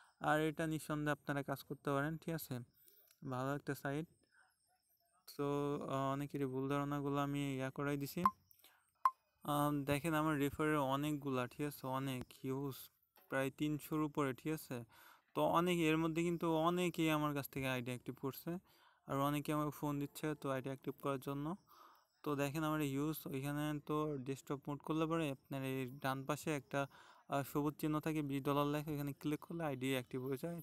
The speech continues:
তো ইমেল, আপনার ফোন নাম্বার যে কোনো একটা দিলে আপনার টাকা পে করলে আমি অ্যাক্টিভ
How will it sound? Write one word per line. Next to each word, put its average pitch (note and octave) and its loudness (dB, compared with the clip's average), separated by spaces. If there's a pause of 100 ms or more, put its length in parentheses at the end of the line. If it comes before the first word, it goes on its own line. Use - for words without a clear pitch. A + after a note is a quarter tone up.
তো C#3+ -4
ইমেল, D3 0 (460)
আপনার C#3+ -2
ফোন C#3+ -2
নাম্বার D#3 0
যে C#3+ -2
কোনো C#3+ -2
একটা C#3 -4
দিলে D3 0
আপনার C#3 -4
টাকা C#3 -2
পে D3 -2
করলে E3+ -4
আমি C#3 -2
অ্যাক্টিভ C3 -2